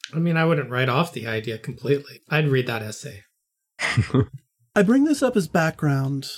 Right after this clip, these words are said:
Speaker 2: to sort of give you an idea of how readers would have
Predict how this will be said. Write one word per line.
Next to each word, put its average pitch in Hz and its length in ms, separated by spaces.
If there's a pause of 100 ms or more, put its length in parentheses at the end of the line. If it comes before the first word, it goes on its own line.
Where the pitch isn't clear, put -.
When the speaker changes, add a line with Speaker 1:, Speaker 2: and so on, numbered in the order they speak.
(120)
Speaker 2:
to 214 120
sort 226 240
of 240 120
give 196 180
you 196 160
an 170 100
idea 156 520
of 151 200
how 151 280
readers 180 800
would 165 320
have 156 680